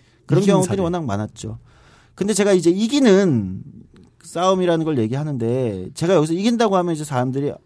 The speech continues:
Speaker 1: "어, 그래. 근데 뭐 꼭 이기는 게 어떤 건데 구체적으로?" 이런데 저는 이긴다는 게 어떤 싸움에서 반드시 우리가 원하는 목표를 내세웠던 걸 백 프로 달성하는 거다 이렇게 생각하지 않아요.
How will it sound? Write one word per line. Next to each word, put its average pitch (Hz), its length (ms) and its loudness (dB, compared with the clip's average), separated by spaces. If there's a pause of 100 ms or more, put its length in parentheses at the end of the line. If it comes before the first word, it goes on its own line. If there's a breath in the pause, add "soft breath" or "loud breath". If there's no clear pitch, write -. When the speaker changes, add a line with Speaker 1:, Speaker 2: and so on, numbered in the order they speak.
(120)
Speaker 1:
"어, 202 140 -12 (100)
그래. 196 420 -2
근데 160 240 -2
뭐 123 380 0 (1040 soft breath)
꼭 180 220 -12 (600)
이기는 190 300 -2
게 175 140 2 (100)
어떤 117 280 0
건데 131 200 2
구체적으로?" 110 540 -6
이런데 156 300 -2
저는 175 280 0
이긴다는 190 520 -4
게 196 160 -2
어떤 143 280 -4
싸움에서 208 420 -2
반드시 135 400 -6
우리가 113 340 -4
원하는 127 340 -2
목표를 120 580 -4 (360)
내세웠던 147 460 0
걸 147 100 -6
백 117 180 -10
프로 156 120 -6
달성하는 123 440 -6
거다 123 160 -6
이렇게 190 140 -4
생각하지 165 460 -8
않아요. 87 360 -10